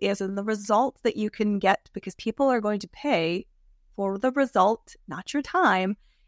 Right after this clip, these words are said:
And thirdly is, of course, you've got to make the offers. You've got to actually have that conversation of, "Would you like my help?" I'm excited by the impact you're creating.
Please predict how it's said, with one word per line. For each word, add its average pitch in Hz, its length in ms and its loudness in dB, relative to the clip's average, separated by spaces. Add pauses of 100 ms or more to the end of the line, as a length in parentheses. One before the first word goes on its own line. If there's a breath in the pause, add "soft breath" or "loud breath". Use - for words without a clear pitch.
(160)
And 214 180 0
thirdly 208 380 2
is, 190 140 -2
of - 80 -6
course, - 260 -8
you've - 120 -16
got - 220 -6
to - 120 -12
make 175 260 -6 (160)
the - 180 -10
offers. - 460 -8
You've 185 120 -10
got 196 240 -2
to - 180 -8
actually 202 480 -2
have 180 640 -2 (300)
that 208 200 2
conversation 208 720 -2
of, 185 160 -2 (100)
"Would 208 240 -2
you 196 120 -2
like 160 260 -6
my 170 140 -6
help?" - 320 -4 (360)
I'm 494 100 -8
excited 277 440 0
by 208 140 2
the 196 180 -4
impact 208 400 -2
you're 208 140 -4
creating. 208 760 -4